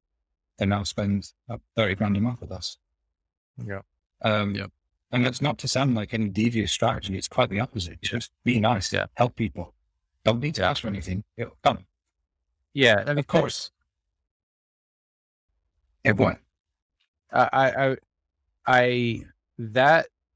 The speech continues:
Speaker 2: that approach is very difficult to justify, you know, when you're, let's say you're Series A funded and you're trying to grow really fast and you've got people
Speaker 1: Yeah.
Speaker 2: you know, really aggressively trying to grow a business,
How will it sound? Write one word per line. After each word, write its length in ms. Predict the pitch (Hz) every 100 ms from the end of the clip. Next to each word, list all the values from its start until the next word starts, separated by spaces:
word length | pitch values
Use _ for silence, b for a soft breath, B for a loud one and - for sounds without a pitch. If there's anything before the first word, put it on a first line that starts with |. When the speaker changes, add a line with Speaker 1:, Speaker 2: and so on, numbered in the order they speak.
| -
Speaker 2:
that 280 | 120 123
approach 640 | 127 101 - 113 131 - -
is 460 | 117 104 98 - -
very 480 | 107 107 107 107 110
difficult 760 | 101 101 110 - 107 104 - _ _ _ -
to 580 | - 110 101 98 98 98 - _ _ _ _ -
justify, 1200 | 117 117 - 120 - - 98 92 92 98 98 101 - - _ _ _ _ _ _ _ _
you 160 | - 110
know, 120 | 104
when 240 | 95 107 101
you're, 400 | 98 98 92 -
let's 200 | 107 107
say 120 | -
you're 160 | 107 101
Series 420 | - 117 110 98
A 120 | 98
funded 420 | 92 104 98 95 92
and 100 | 90
you're 100 | 90
trying 180 | -
to 60 | 98
grow 200 | 90 92
really 260 | 92 87 90
fast 500 | - 92 92 - 92
and 120 | 92
you've 140 | 92
got 240 | 92 90 98 _
people 280 | - 95 95
Speaker 1:
Yeah. 220 | 98 131 - _ _ 160
Speaker 2:
you 200 | 123 101
know, 80 | 120 -
really 540 | - 104 110 107 104 98
aggressively 560 | 92 104 98 107 95
trying 220 | 92 101 95
to 60 |
grow 260 | 90 95 95
a 40 |
business, 680 | 90 98 90 101 95 - -